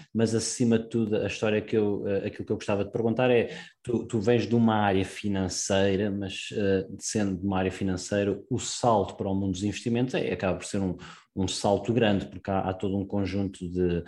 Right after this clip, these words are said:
de skills e, e, e que tiveste que aprender. Portanto, conta-nos um pouco como foi esta tua experiência no M B A, esta tua experiência associativa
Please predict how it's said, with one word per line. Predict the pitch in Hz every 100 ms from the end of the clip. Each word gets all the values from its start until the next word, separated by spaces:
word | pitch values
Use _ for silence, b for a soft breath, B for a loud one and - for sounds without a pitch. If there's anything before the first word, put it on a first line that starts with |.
| B B B
de | - 78
skills | - - 104 107 95 85 90
e, | 85 73 -
e, | 80 78 80 - 92
e |
que | 87
tiveste | - 87 85 - -
que | -
aprender. | - 95 87
Portanto, | 104 107 -
conta-nos | - 135 135 123
um | 123
pouco | 120 123 -
como | 120 110
foi | - 113 110
esta | 104 -
tua | 98 107
experiência | - - 101 98 101
no | 95
M | 95 90
B | 87
A, | 110 127 120
esta | 98 92
tua | -
experiência | 90 - 101 95 -
associativa | 95 - 95 - 95 110 110 120